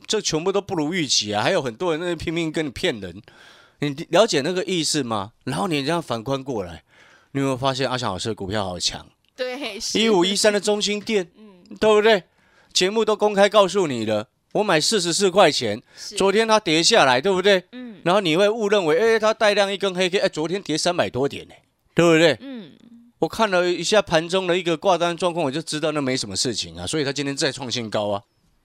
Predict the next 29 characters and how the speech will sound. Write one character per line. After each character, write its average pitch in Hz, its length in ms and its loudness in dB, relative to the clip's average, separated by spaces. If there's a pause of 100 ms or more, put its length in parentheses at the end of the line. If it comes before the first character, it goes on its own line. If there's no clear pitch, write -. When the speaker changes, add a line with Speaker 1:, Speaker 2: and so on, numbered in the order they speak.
(400)
Speaker 1:
你 147 100 -4
去 208 120 -2
想 170 240 2
想， 127 260 -2
你 117 80 -8
今 165 200 -4
天 156 220 -2
是 156 160 -2
阿 147 120 -2
翔 131 160 -2
老 107 80 -2
师 127 180 -4
的 120 120 -2
会 117 200 -4
员， 92 140 -6
你 98 80 -6
现 151 220 -2
在 135 140 0
是 139 120 -6
短 101 180 -6
期 104 140 -8
精 123 240 -4
英 123 80 -6
班 120 160 -2
的 107 60 -6
会 117 160 -4
员 92 120 -12
好 82 160 -14
了， 85 180 -14